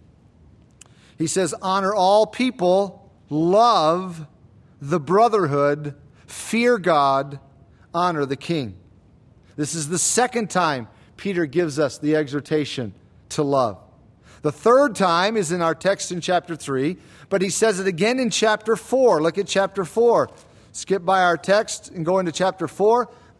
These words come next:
<clears throat> verse eight. He says, "And above all things, have fervent love for one another, for love will cover a multitude of sins."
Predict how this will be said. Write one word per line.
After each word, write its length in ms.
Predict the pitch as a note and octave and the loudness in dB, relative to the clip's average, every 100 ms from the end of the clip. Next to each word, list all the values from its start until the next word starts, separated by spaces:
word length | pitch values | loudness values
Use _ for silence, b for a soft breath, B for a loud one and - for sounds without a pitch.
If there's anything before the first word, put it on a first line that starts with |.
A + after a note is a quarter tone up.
| - | -4
<clears throat> 340 | - - A3+ A#3 | -4 -2 -12 -10
verse 540 | E3 A#2+ C#3 D#3 - | -10 -10 -2 -2 -2
eight. 300 | G#3 A3 B3 - - b b b b | 0 2 0 -6 -20 b b b b
He 100 | F3 | -6
says, 260 | E3+ G3+ G3 | -2 0 0
"And 160 | G#3+ G3 | 0 0
above 320 | F3+ A3 A3+ | 4 2 2
all 520 | C#4+ A#3 D#4 D#4 E4 | -2 4 6 8 6
things, 1000 | - G#3 F#3 C3 G2 - - - - - _ _ _ b b b | 4 0 0 0 -10 -20 -20 -20 -20 -20 _ _ _ b b b
have 240 | G3 F#3 | -2 -2
fervent 680 | - - B3+ D4 C4 C#4+ - B B | -4 0 4 4 4 2 0 B B
love 680 | D#3 F#3 A#3+ C4 C4+ A#3 - B | 0 2 4 6 4 0 -8 B
for 180 | - F#3+ | -6 -2
one 180 | F#3+ G3 | 0 2
another, 480 | F#3 G#3 B3+ C4 B3+ | 2 2 4 6 4
for 260 | - G3 F3+ | 4 2 4
love 560 | F3+ A3+ B3+ C4+ A3+ | 6 6 6 4 2
will 140 | G3+ E3 | -2 -2
cover 460 | - A#3 A3+ A#3+ | -2 -2 2 0
a 140 | G#3+ F3+ | 2 0
multitude 760 | F3+ G#3+ A#3+ A#3 - A3+ A3+ | 2 2 2 -4 -4 -4 -2
of 120 | A3+ | -4
sins." 760 | D#3 - F#3+ D#3+ C3 G#2 - - | -6 -2 -2 -2 -6 -12 -20 -20